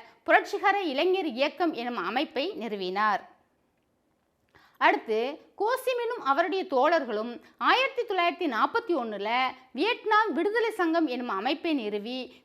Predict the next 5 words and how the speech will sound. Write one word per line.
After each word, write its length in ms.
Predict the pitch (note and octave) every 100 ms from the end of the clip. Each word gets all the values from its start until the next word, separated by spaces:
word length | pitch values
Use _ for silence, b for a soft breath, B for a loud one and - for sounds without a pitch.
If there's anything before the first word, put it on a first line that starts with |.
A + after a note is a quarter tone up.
| A#3
வியட்நாமின் 720 | G4+ A#4+ G#4+ E4 B3+ A#3 B3 - -
விடுதலையை 580 | F4 A4 D4 A3+ D#4+ C4+
முன்னெடுத்தார்கள். 720 | B3+ A#3 - G3+ F#3+ G3+ G3 - _ -
இவ்வாறாக 840 | B3 D#4 G4+ F#4 B3+ A3 A3+ A#3+ B B -
இந்தோசீனா 720 | E4+ A#4 A#4+ G#4 D#4 A#3